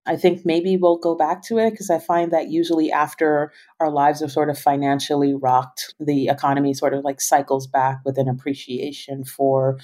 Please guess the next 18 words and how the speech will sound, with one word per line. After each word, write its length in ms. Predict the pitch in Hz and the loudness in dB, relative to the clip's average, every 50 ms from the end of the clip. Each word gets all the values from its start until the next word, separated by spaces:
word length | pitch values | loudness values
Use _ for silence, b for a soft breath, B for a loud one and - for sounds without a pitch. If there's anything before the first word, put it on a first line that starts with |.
| B B B | B B B
storytelling 1080 | B - - 151 139 131 143 151 - 180 175 180 185 185 190 202 208 214 214 208 208 - | B -6 -2 2 2 2 2 0 -2 -2 0 0 0 0 0 2 2 2 2 0 -2 -4
and, 120 | 143 139 | -4 -2
like, 200 | 135 131 127 131 | 0 0 -2 0
things 300 | - 135 135 135 135 135 | 0 0 0 0 -2 -2
that 320 | - 131 131 127 - - _ _ _ _ _ _ _ _ | 0 0 0 0 -2 -4 _ _ _ _ _ _ _ _
mean 160 | 202 208 214 180 | 0 0 2 2
a 80 | 151 | 0
lot 260 | 135 127 123 120 - | -2 -2 -2 -2 -2
and 100 | - 139 | -2 0
have 280 | 139 143 139 135 131 - | 2 2 2 0 0 -4
a 80 | - - | -6 0
lot 160 | 143 139 135 | 2 2 2
of 140 | 139 135 135 | 2 -2 -2
thought 420 | - 143 135 135 127 - - - - - - - | -2 0 0 0 0 -2 -4 -8 -10 -10 -8 -6
and 240 | 135 131 131 131 131 | -4 -2 -2 -2 -2
sort 220 | - - 135 127 | -2 -2 -2 -2
of, 160 | 127 131 - | -2 -2 0
um, 320 | 135 131 131 131 131 131 | 0 0 0 0 0 -2